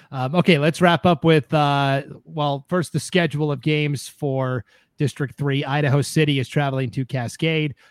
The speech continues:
We talked about Notus going to, to Clearwater Valley. Um, and then you've also got Rimrock traveling to Glenns Ferry. Uh, and then we'll wrap up with the High Desert Conference. This is District five and six. Over in East Idaho. Grace got all the way to the one A D one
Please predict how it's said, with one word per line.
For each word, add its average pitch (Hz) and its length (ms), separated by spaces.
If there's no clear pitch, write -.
We 131 80
talked 143 260
about 127 180
Notus 135 320
going 135 220
to, 123 160
to 135 220
Clearwater 139 480
Valley. 135 400
Um, 117 540
and 135 120
then 131 120
you've 131 120
also 139 200
got 131 180
Rimrock 139 580
traveling 131 680
to 135 420
Glenns 135 600
Ferry. 110 440
Uh, 135 240
and 147 160
then 175 120
we'll 185 120
wrap 180 280
up 196 260
with 170 300
the 143 100
High 180 220
Desert 147 380
Conference. 139 540
This 131 200
is 131 120
District 143 380
five 147 380
and 120 120
six. - 460
Over 151 280
in 139 120
East 160 300
Idaho. 156 400
Grace 143 580
got 180 240
all 180 140
the 180 60
way 175 120
to 175 60
the 151 100
one 156 260
A 165 180
D 170 440
one 156 400